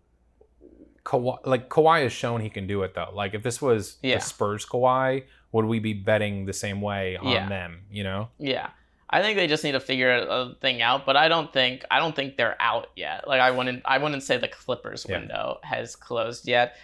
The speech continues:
Speaker 2: I think they just need one more piece, and they're set
Speaker 1: Dennis
Speaker 2: up
Speaker 1: Schroeder.
Speaker 2: Yeah, that's Dennis Schroeder.
Speaker 1: <laughs>
Speaker 2: But they're set up nicely. I mean, wh-, what they're, what they're, what they're p-, banking on is, um, so they traded Kemba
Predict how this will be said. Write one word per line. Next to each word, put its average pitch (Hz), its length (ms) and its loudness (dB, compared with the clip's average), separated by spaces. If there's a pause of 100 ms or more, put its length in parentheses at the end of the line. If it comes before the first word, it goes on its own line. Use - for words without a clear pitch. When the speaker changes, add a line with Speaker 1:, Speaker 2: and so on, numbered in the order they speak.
(140)
Speaker 2:
I 170 140 6
think 233 160 4
they 214 100 2
just 175 200 -2
need 151 180 -2
one 127 420 0
more 120 480 -2 (600)
piece, 156 380 0
and 139 220 2
they're 131 140 6
set 127 280 4
Speaker 1:
Dennis 135 300 0
Speaker 2:
up - 60 -14
Speaker 1:
Schroeder. 95 560 -6 (240)
Speaker 2:
Yeah, 131 480 4
that's 143 320 4
Dennis 135 260 4
Schroeder. 120 500 0
Speaker 1:
<laughs> - 40 -4
Speaker 2:
But 165 100 4
they're 185 120 4
set 202 200 2
up 185 80 2
nicely. 247 300 2
I 151 80 4
mean, 170 180 2
wh-, 156 180 0
what 196 120 4
they're, 175 180 4
what 151 200 2
they're, 180 180 4 (160)
what 180 140 -2
they're 156 140 4
p-, - 180 -12 (340)
banking 131 380 0
on 104 280 0
is, 123 280 -2
um, 120 320 -2 (400)
so 143 160 4
they 147 100 6
traded 180 420 4
Kemba 143 520 2